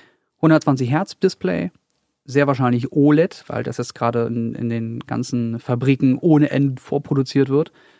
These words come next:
Ähm, fünf G wird's jetzt in den Ultra-Geräten geben, also in diesen absoluten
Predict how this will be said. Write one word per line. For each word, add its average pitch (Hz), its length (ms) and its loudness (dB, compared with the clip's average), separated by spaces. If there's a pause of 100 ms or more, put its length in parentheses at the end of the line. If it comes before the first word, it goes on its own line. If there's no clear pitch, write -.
(520)
Ähm, 127 360 2 (120)
fünf 139 340 -2
G 165 260 2
wird's 165 200 -6
jetzt 156 160 -2
in 139 80 -4
den 135 100 2
Ultra-Geräten 156 720 2
geben, 151 300 2
also 127 160 -2
in 123 140 -2
diesen 120 340 2
absoluten 131 420 -4